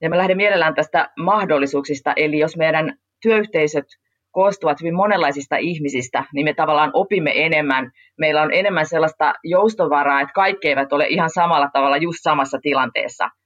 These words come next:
vaan se tuo siihen sellaista tietynlaista mieletöntä rikkautta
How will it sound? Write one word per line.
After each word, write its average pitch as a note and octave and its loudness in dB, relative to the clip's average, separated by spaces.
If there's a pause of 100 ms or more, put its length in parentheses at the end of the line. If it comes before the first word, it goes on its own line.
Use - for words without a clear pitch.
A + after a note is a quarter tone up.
(220)
vaan C#3+ 0
se D#3+ -4
tuo E3+ 2
siihen D#3 -2
sellaista C#3 -2
tietynlaista C#3+ -2 (280)
mieletöntä D3 0
rikkautta F#3+ -4